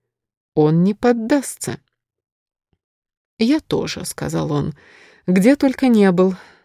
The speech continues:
Вот теперь поиграем в гольф». Она поглядела на него,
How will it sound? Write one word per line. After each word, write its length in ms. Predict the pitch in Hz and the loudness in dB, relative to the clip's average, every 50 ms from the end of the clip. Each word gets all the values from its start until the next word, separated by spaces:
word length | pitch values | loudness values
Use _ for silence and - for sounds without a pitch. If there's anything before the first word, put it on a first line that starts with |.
| _ _ _ _ - | _ _ _ _ -6
Вот 300 | 170 170 175 233 302 - | -2 2 2 2 2 0
теперь 560 | - - - 175 - - 160 180 240 285 - - - _ _ _ _ _ _ _ _ _ _ _ _ _ _ _ | -2 -4 -4 -4 -2 2 4 4 4 4 2 -4 -12 _ _ _ _ _ _ _ _ _ _ _ _ _ _ _
поиграем 760 | - 220 208 180 165 151 160 156 156 185 240 277 294 285 233 | 2 4 6 6 4 4 2 2 2 2 0 -2 -2 -2 -2
в 120 | - 170 | -2 -2
гольф». 560 | 160 151 202 262 302 262 - - - - - _ _ _ _ _ _ _ _ _ _ _ _ _ _ _ _ _ _ _ _ _ _ _ _ _ _ _ _ _ _ _ _ _ | 0 2 2 2 2 0 -8 -14 -20 -20 -20 _ _ _ _ _ _ _ _ _ _ _ _ _ _ _ _ _ _ _ _ _ _ _ _ _ _ _ _ _ _ _ _ _
Она 240 | - 175 196 262 311 | -2 0 2 2 2
поглядела 720 | - - 185 143 151 139 135 131 131 139 143 139 143 151 160 | 0 0 0 0 0 0 0 0 0 0 0 0 0 -2 -2
на 80 | 185 | -2
него, 380 | 208 233 254 269 262 285 302 | -2 -2 -2 -2 0 -2 -2